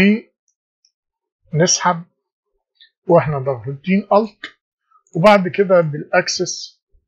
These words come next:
نخلي الواي دي زيرو من فوق كده، نسحب ونشد لبره كده، ونيجي من فوق نتأكد برضو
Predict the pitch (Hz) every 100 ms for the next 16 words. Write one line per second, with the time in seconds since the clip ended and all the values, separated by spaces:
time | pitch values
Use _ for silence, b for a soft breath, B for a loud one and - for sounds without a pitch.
0 | _ _ _ _ _ _ 156 147 - 175
1 | 175 156 170 143 160 170 151 139 135 147
2 | 214 226 - _ _ _ _ _ _ _
3 | _ _ _ _ _ _ _ _ - 131
4 | 117 - 170 196 - 185 220 185 190 -
5 | 202 220 _ _ _ _ _ _ _ _
6 | - _ _ _ - 139 - 156 143 135
7 | 135 131 156 143 139 127 160 170 208 -
8 | _ _ _ _ _ _ _ _ 143 147
9 | 185 202 196 156 - 233 254 - 165 143
10 | - 175 - 156 143 175 165 165